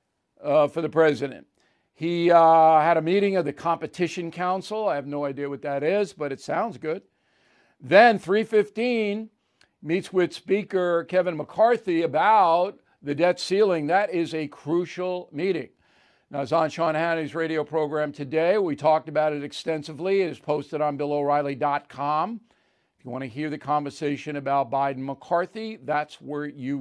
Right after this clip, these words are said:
go. And then at night, it's goodbye Ron Klain, hello, uh, Jeff Zients, as the White House Chief of Staff. So there's a little,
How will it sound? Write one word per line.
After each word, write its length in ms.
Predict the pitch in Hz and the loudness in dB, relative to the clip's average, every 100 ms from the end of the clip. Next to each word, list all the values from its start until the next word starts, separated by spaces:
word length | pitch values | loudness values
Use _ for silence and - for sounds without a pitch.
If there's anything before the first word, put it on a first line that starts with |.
| 113 | -8
go. 380 | 120 156 139 - _ _ _ - - _ _ _ - | 0 2 2 -2 _ _ _ -20 -20 _ _ _ -8
And 120 | 139 | 0
then 100 | 151 | 2
at 140 | 156 | 2
night, 440 | 151 208 202 190 196 | 4 6 8 6 2
it's 200 | 160 147 | -2 -4
goodbye 460 | - 160 143 151 151 | -6 -2 4 4 4
Ron 400 | 147 143 143 139 | 2 0 -2 -6
Klain, 480 | - 185 190 185 160 | -4 0 0 0 -2
hello, 380 | 160 160 156 | 2 2 2
uh, 160 | 156 143 | 0 -6
Jeff 360 | 104 151 151 - - | -6 -4 -4 -6 -18
Zients, 640 | 123 90 170 226 - - - _ _ _ _ - | -16 -6 -4 -4 -10 -20 -20 _ _ _ _ -8
as 240 | 139 143 | -4 -2
the 140 | 135 143 | -4 -4
White 260 | 139 147 | 0 0
House 300 | 147 147 139 | 0 -2 -4
Chief 320 | - - 143 - | -8 -12 -12 -12
of 60 | |
Staff. 420 | - 202 190 170 170 | -10 -2 0 0 -2
So 80 | |
there's 140 | 143 117 | -16 -14
a 20 | |
little, 320 | 135 135 135 | -14 -14 -16